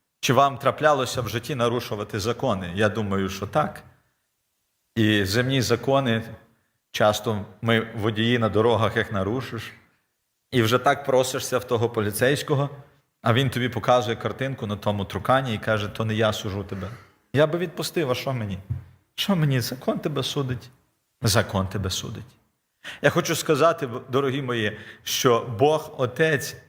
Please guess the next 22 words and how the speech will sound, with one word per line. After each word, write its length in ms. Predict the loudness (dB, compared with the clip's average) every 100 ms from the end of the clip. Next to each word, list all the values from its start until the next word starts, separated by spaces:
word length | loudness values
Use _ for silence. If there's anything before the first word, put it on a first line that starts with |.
| _ _ -2
гнівається 640 | 2 4 4 4 2 0
на 100 | 0
людей 340 | 0 2 2
не 120 | 2 -2
тому, 320 | -4 -2 -2
що 220 | -2 0
вони 220 | 2 2
не 140 | 2 4
вірують 400 | 4 4 2 2
в 20 |
Його 120 | 0
Сина. 480 | 2 0 0 -2 -6 -12 _ _ _ _ _ _ _ _ 2
Можливо, 380 | 4 6 4
це 160 | 2 -2
буде 260 | -2 0 0
звучати 520 | -2 2 4 4 0
дуже 380 | -8 -4 -2 0
так, 340 | 0 -2 -4 -18 _ _ _
ну, 320 | 0 2 0 -4 -8 -2 2
ріже 340 | 4 2 -2
слух. 380 | -4 -4 -6 -8
Бог 340 | 2 4 4